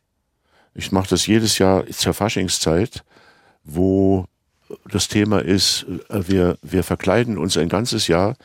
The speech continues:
und tun so, als wären wir jemand anders, als wir sind. Und im Fasching erlauben wir uns dann in der Maskerade so sein zu lassen, wie wir eigentlich sind.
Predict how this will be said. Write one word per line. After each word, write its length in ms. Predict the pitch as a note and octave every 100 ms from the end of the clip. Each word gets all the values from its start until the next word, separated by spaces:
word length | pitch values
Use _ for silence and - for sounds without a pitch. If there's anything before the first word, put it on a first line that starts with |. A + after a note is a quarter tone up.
| - - -
und 180 | F2
tun 180 | - A#2+
so, 140 | G#2 F2
als 160 | E2
wären 180 | F#2 G2+
wir 80 | F2+
jemand 260 | F#2 E2+
anders, 320 | G#2 G2+ F#2+ -
als 280 | E2+ -
wir 80 | D#2+
sind. 420 | D2 F#2+ C#3 - - _ _ _ _ _ _ _
Und 340 | - F2 -
im 180 | F#2+ D#2
Fasching 400 | - A#2+ A#2 G#2+
erlauben 420 | D#2+ D2+ F#2 G#2
wir 140 | F#2 C2
uns 200 | F2+ -
dann 200 | F2+ E2+
in 180 | A2
der 100 | A#2+
Maskerade 720 | F2+ F2 - D#2+ E2 F2 F2+
so 160 | D#2+ D#2+
sein 240 | D#2+ E2
zu 140 | D#2+ C#2+
lassen, 320 | D2 - D2+
wie 100 | C#2
wir 100 | C2+
eigentlich 420 | G1+ G#1+ - -
sind. 260 | - -